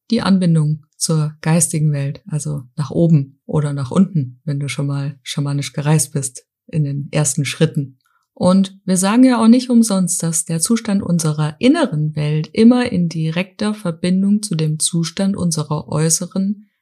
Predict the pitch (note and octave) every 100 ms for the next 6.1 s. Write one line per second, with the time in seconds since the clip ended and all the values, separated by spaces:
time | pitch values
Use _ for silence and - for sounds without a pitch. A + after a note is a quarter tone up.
0 | _ - F3 G3+ A3 - - D3+ D3 -
1 | _ _ _ _ E3+ E3+ E3+ - _ -
2 | F3+ F3+ F3 E3+ F#3+ C4 C4 G3 F3+ E3+
3 | E3+ G3 - - F3+ E3+ D#3+ D#3 D3+ G3
4 | B3 C4 D#3 D#3 - D#3+ D#3+ - F#3 A3+
5 | G#3+ G3 F3+ F3 - E3+ E3 E3 D#3+ D3+
6 | D#3